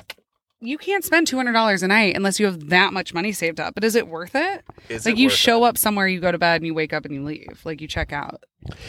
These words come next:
Speaker 2: Yeah, I mean, that's kinda how I feel. And not to mention how much time you spend at a hotel. Like, you have to go back to the hotel. You have to clean up the hotel. You, you know, I just feel like sometimes it's like a lot of people are like, "Oh, well, we're just gonna go back to the hotel." And then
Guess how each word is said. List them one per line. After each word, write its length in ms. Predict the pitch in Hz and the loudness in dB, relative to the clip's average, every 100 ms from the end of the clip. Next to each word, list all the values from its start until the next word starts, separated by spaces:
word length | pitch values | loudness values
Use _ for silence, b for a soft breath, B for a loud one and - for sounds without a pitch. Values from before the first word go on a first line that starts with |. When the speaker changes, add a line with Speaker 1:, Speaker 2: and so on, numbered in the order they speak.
| B B | B B
Speaker 2:
Yeah, 260 | 180 202 - | 2 2 2
I 60 | 151 | 2
mean, 160 | 170 151 | 4 6
that's 180 | 170 - | 4 4
kinda 200 | 220 185 | 2 4
how 120 | 135 | 4
I 60 | |
feel. 180 | 147 127 - | 4 2 6
And 360 | 180 175 151 - _ 123 | 8 8 6 -4 _ -6
not 200 | 131 143 | -4 -4
to 100 | 170 | -6
mention 220 | 147 127 | -8 -10
how 240 | 98 113 | -8 -4
much 240 | 123 123 - | -4 -4 -10
time 320 | - 98 104 | -4 0 2
you 80 | 98 | 2
spend 360 | - 87 92 | 0 0 2
at 80 | 92 | 4
a 60 | 87 | 4
hotel. 500 | 92 87 85 92 104 B B - | 0 0 0 0 -2 B B -4
Like, 140 | 101 | 0
you 120 | 104 104 | 2 2
have 100 | 92 | 2
to 80 | |
go 160 | 104 127 | 2 4
back 220 | 151 156 | 4 4
to 80 | 95 | 0
the 80 | 92 | -2
hotel. 420 | 90 87 92 85 | -2 -4 -6 -6
You 120 | 90 101 | -4 -2
have 160 | 98 | -2
to 100 | 110 | -4
clean 260 | - 123 139 | -2 2 6
up 200 | 113 - | 4 4
the 80 | 101 | 2
hotel. 440 | 90 - 90 92 | 2 0 -2 0
You, 200 | 95 101 | -2 -4
you 140 | 107 123 | -6 0
know, 260 | 127 113 - | 2 2 0
I 80 | 113 | 0
just 160 | 120 | 0
feel 140 | - 135 | 2 2
like 100 | 117 | 2
sometimes 460 | - 95 113 98 | 0 2 2 2
it's 100 | - | 4
like 220 | 104 95 - B B B - | 4 4 -2 B B B 0
a 60 | 104 | 4
lot 240 | 98 95 | 6 4
of 80 | 90 | 2
people 160 | 92 | -2
are 60 | 95 | -2
like, 100 | 95 | 0
"Oh, 240 | 131 139 | 2 4
well, 180 | 131 123 | 4 4
we're 120 | 123 | 4
just 160 | 127 - | 2 2
gonna 160 | 120 107 | 2 4
go 100 | 101 | 4
back 240 | 85 82 | 4 2
to 100 | - | 0
the 120 | 90 90 | 0 2
hotel." 480 | 85 - 87 98 | 2 2 2 2
And 140 | 92 95 | 0 -2
then 240 | 95 95 | -2 -2